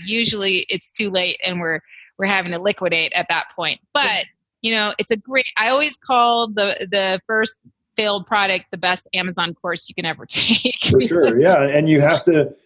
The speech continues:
Speaker 2: and th-, that's why the, this AliExpress technique I love, because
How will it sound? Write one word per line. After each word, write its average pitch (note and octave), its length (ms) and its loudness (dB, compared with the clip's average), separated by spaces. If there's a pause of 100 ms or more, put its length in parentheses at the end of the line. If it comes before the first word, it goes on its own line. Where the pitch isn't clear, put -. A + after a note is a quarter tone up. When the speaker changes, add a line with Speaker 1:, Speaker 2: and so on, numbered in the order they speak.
(160)
Speaker 2:
and D3+ 140 4
th-, D#3+ 160 4
that's E3 240 2
why E3+ 220 6
the, C#3 220 6
this C3+ 240 4
AliExpress C3+ 540 4
technique B2 280 2
I A#2+ 80 6
love, A#2 420 4
because B2 440 4